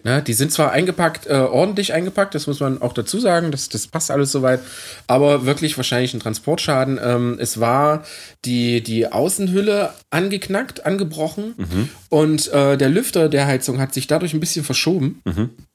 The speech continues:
Speaker 1: Also er hat am Gehäuse geschliffen sozusagen.
Speaker 2: Ah, okay.
Speaker 1: Äh, das konnte man aber einfach mit einem, ich sag mal, mit einem, mit einem Handfingerdruck kon-, auf das, auf das Gehäuse und auf den Lüfter konnte man das einfach wieder reinstecken.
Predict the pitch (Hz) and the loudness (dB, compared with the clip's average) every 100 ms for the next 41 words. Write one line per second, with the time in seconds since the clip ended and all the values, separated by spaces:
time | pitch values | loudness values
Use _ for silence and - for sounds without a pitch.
0 | _ _ - 117 117 - _ - 110 120 | _ _ -4 -2 -2 -4 _ -6 -2 -2
1 | - 123 107 110 160 139 113 135 185 113 | 0 0 2 2 2 0 0 0 0 -2
2 | 110 110 107 110 147 - - 90 98 76 | -2 -2 0 0 0 -6 -10 -4 -4 -2
3 | - 143 143 139 - 165 196 160 151 143 | 4 4 6 2 2 0 2 2 2 2
4 | 135 139 120 131 135 127 120 - 117 113 | 4 4 2 0 -2 -2 -2 0 0 0
5 | 113 113 _ _ _ _ _ _ _ _ | -2 -6 _ _ _ _ _ _ _ _
6 | - - 107 127 117 120 120 117 113 - | -8 -4 0 0 0 0 0 0 -2 -4
7 | 107 107 107 104 101 95 117 156 - - | -6 -4 -4 -2 -4 -2 0 0 0 2
8 | 135 123 101 127 135 - - 131 120 117 | 4 2 2 0 0 -6 -2 -2 0 -2
9 | - 117 104 - 107 - - - - - | -2 -2 -2 -4 -6 -8 -12 -16 -18 -18
10 | - - 113 - 107 143 165 160 156 135 | -14 -4 -2 0 2 4 4 4 2 2
11 | 120 113 110 110 107 135 127 - 120 117 | 0 -2 -2 -2 -2 -2 -4 -2 -2 0
12 | 113 110 - 107 101 95 101 110 95 - | -2 -2 -6 -4 -4 -2 -2 -4 -4 -8